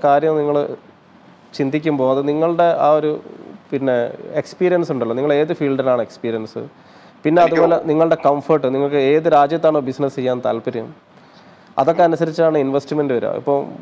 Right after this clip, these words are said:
Speaker 1: ഒരാളും ഒരു ദിർഹംസ് പോലും വെറുതെ കൊണ്ടുപോയി എവിടെ ഇൻവെസ്റ്റ് ചെയ്യില്ല, അല്ലേ?
Speaker 2: അതെ,
Speaker 1: നമ്മൾ
Speaker 2: അതെ,
Speaker 1: അതിൻ്റെ
Speaker 2: അതെ.
Speaker 1: വരും വരായികൾ നോക്കും, നാളെ കിട്ടുന്ന
Speaker 2: കറക്റ്റ്.
Speaker 1: പ്രോഫിറ്റിനെ കുറിച്ച് ചിന്തിക്കും. എല്ലാവരും profit based ആണ്, എല്ലാവർക്കും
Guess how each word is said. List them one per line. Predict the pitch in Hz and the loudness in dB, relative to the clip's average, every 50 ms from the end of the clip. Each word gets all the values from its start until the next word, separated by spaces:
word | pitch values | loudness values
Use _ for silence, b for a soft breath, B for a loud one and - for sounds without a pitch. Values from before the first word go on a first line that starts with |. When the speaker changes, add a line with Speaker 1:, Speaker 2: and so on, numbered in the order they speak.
| - - 120 55 - - - - - - - - | -10 -8 -6 -6 -8 -8 -10 -12 -12 -6 -2 2
Speaker 1:
ഒരാളും | 151 165 160 156 160 165 170 175 185 - - 156 | 4 6 6 6 6 4 4 2 -2 -4 -4 -2
ഒരു | 156 160 160 165 - 147 | -2 0 -2 -2 -2 0
ദിർഹംസ് | 143 139 143 151 156 - - | 0 0 0 0 -2 -2 -2
പോലും | 151 151 147 143 139 147 147 156 - - - | 0 0 2 2 0 0 -4 -6 -10 -16 -16
വെറുതെ | - 120 135 131 135 135 131 151 156 | -14 -4 -2 0 0 2 2 2 2
കൊണ്ടുപോയി | 160 160 151 143 147 143 147 | 2 2 0 2 0 2 2
എവിടെ | 139 135 131 139 | 0 0 -2 -2
ഇൻവെസ്റ്റ് | 131 131 131 131 - - | -2 -2 -4 -6 -4 -4
ചെയ്യില്ല, | 123 110 98 101 - - - - - | -4 -4 -4 -6 -8 -10 -12 -8 -6
അല്ലേ? | 151 139 123 | -2 0 0
Speaker 2:
അതെ, | - - - - - - | -2 -2 -8 -6 -4 -2
Speaker 1:
നമ്മൾ | 135 139 147 143 | 0 2 2 2
Speaker 2:
അതെ, | 135 - - 143 | 2 2 0 0
Speaker 1:
അതിൻ്റെ | 131 113 - - 151 | 0 0 2 2 2
Speaker 2:
അതെ. | 147 135 139 | 2 2 2
Speaker 1:
വരും | 139 139 143 | 0 0 0
വരായികൾ | 143 143 143 139 135 135 139 139 | 2 2 2 2 2 0 -2 -2
നോക്കും, | 139 131 123 123 - - 131 131 147 B B B B B B - | -2 -2 -4 -4 -6 -8 -8 -8 -10 B B B B B B -2
നാളെ | 127 127 135 143 147 | 2 2 4 2 2
കിട്ടുന്ന | - 147 135 143 | 0 -2 0 0
Speaker 2:
കറക്റ്റ്. | 147 147 147 | 0 0 0
Speaker 1:
പ്രോഫിറ്റിനെ | 135 131 131 - - 135 143 147 | 0 0 0 0 -4 -2 -2 -2
കുറിച്ച് | 139 147 139 131 135 | -2 -2 -4 -6 -4
ചിന്തിക്കും. | 139 131 123 123 127 123 131 127 131 - - | -6 -4 -4 -4 -4 -4 -6 -8 -8 -10 -10
എല്ലാവരും | 127 123 135 147 151 151 160 160 - | -4 0 2 2 2 2 -2 -4 -2
profit | 147 143 147 147 - 170 147 | 0 0 0 0 -2 -6 -2
based | 143 147 139 131 127 127 120 | 0 0 0 0 -2 -2 -4
ആണ്, | 104 95 95 95 - - 139 - | -4 -4 -6 -12 -16 -16 -10 -2
എല്ലാവർക്കും | 123 143 143 143 143 139 - 156 | 0 2 2 2 0 -2 -4 -6